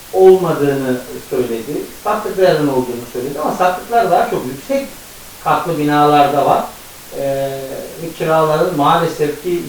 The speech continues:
yirmi bin lirayla kırk bin lira arasında değiştiğini söyledi ve, e, maalesef ev yok.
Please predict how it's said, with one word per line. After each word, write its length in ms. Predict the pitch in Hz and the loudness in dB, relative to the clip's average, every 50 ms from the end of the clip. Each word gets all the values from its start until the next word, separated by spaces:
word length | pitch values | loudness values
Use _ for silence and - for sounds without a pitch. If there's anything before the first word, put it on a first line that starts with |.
| 127 139 | -4 -4
yirmi 340 | 139 139 147 185 196 185 | -2 -2 0 0 2 2
bin 180 | 160 147 151 147 | 0 0 0 0
lirayla 420 | 143 139 139 143 151 175 185 180 - - | 2 4 4 4 4 2 0 0 -2 -6
kırk 260 | 196 190 - - 143 | -8 -8 -8 -8 -4
bin 120 | 147 147 139 | -4 -2 -2
lira 260 | 139 139 156 156 147 | 0 0 0 0 0
arasında 800 | 139 135 131 123 123 - 127 123 123 123 143 156 175 175 180 - - - - - - - - | 0 0 0 -2 -4 -6 -6 -4 -4 -4 0 0 0 0 0 -4 -10 -16 -20 -20 -20 -6 0
değiştiğini 480 | 123 127 127 131 131 - 147 147 151 151 - - | 0 2 2 0 -2 -6 -6 -6 -6 -6 -6 -4
söyledi 380 | 135 127 123 123 123 123 147 160 170 165 139 135 | -4 -2 -2 -2 -2 -2 -2 -4 -4 -2 -2 0
ve, 80 | 135 139 | 0 2
e, 680 | 147 160 - - - - - - 135 131 131 131 131 135 139 | 2 0 -2 -4 -8 -14 -16 -14 -8 -6 -4 -4 -4 -4 -4
maalesef 520 | 135 131 127 127 123 120 - 156 160 165 - - - - - - - - - - - - 135 | -4 -2 -2 -2 -4 -4 -4 -4 -4 -4 -4 -8 -14 -18 -20 -20 -20 -20 -20 -20 -12 -6 -2
ev 140 | 131 127 117 | 0 2 2
yok. 240 | 117 135 151 - - | 4 4 2 2 0